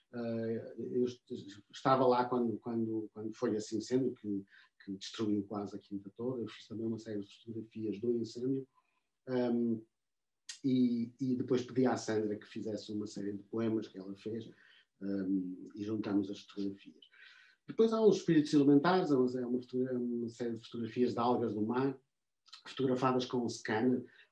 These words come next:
portanto, sem recorrer. Foi a primeira vez que eu usei, eh, a técnica de, de utilizar um scanner com, com, como se fosse uma câmara fotográfica.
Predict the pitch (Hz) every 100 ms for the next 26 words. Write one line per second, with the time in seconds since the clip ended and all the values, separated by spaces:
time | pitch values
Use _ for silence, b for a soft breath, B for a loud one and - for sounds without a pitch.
0 | _ - 104 - 135 123 - - 104 120
1 | 120 127 120 123 123 120 - 120 117 113
2 | 104 b b - 110 110 107 120 113 104
3 | - 107 107 110 - 113 113 120 120 120
4 | 113 - 123 113 110 107 _ _ _ -
5 | 113 110 107 113 123 120 110 104 - 107
6 | 101 _ - - 131 120 - 120 120 117
7 | 117 110 104 - 110 107 107 127 123